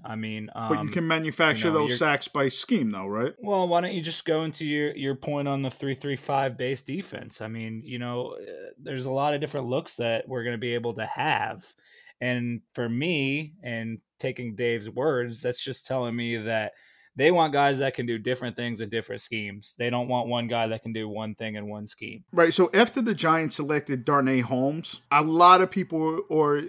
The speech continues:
Speaker 2: from what I saw, the reaction was a lot of people were questioning pick. "Why are we taking a cornerback? We need an edge rusher." So now I think it was, uh, Dan Schneider that put it out, right?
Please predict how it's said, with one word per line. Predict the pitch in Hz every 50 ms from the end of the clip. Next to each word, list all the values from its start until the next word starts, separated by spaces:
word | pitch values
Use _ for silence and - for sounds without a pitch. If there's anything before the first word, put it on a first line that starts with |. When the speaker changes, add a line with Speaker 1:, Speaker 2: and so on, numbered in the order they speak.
| - 147
Speaker 2:
from | - - 160 156
what | 151 151 151
I | 151 156 160
saw, | 156 - 165 151 139
the | 135 139
reaction | 131 131 135 131 135 135 - 143 135 135
was | 135 131 113
a | 123 123
lot | 143 170 190
of | 185
people | - 196 147 156 151
were | 139
questioning | - 151 139 - - 127 113
pick. | - - 107 98 - - -
"Why | - 196 233 240
are | 214
we | 196 202 190
taking | - 190 180 185 185 175
a | 165
cornerback? | - 190 185 214 202 156 117 123 104 101 98 - - - _ _ - - - _ _ -
We | 156 185
need | 185 202 214 190 196
an | 175 170
edge | - 170 190 185 - -
rusher." | 147 135 123 - - 104 90 - _ -
So | - - - 202 196 185 185 185 - _ _
now | 180 180 185
I | 185 180
think | - 233 220 233
it |
was, | 214 196 180 160 -
uh, | 185 156 151
Dan | 139 120 165 170 175 -
Schneider | - - 170 170 170 156 139 131
that | 127 120 -
put | - 151 131
it | 127 123 113
out, | 117 107 104 113 113 -
right? | 123 120 123 107 104